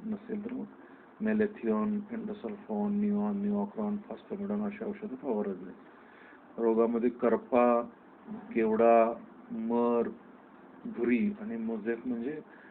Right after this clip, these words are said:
हा विषाणूजन्य रोग आहे. पानावरती विविध रंगाचे ठिपके पडतात, तर तो वाहक किडा आहे त्याचा बंदोबस्त करायचा, त्याचा मोझेक बंदोबस्त होईल. बाकीसाठी आपल्याला काही ठिकाणी आळवणीने, काही ठिकाणी बुरशीनाशकाची फवारणी,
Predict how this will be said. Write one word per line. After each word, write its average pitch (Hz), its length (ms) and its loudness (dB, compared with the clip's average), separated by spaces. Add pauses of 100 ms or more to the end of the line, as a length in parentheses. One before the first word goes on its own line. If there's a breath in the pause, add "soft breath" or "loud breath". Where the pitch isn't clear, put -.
(220 loud breath)
हा 117 60 2
विषाणूजन्य 113 600 2
रोग 104 180 2
आहे. 120 80 0 (460)
पानावरती 113 380 -4
विविध 113 200 2
रंगाचे 107 480 -2
ठिपके - 280 -10
पडतात, 101 380 -10 (120)
तर - 60 -12
तो 113 360 -8
वाहक 113 200 -4
किडा 120 220 -4
आहे 117 80 2
त्याचा 110 260 -8
बंदोबस्त 117 520 -6
करायचा, 107 260 -2 (720 loud breath)
त्याचा 220 140 -2
मोझेक 104 360 0
बंदोबस्त 104 460 2
होईल. 113 120 -2
बाकीसाठी 107 580 -4 (800 loud breath)
आपल्याला 110 340 -2
काही 110 220 -2
ठिकाणी 113 360 0
आळवणीने, 110 680 2
काही 104 300 -6
ठिकाणी 107 400 -6 (400)
बुरशीनाशकाची 110 840 -6
फवारणी, 104 500 -4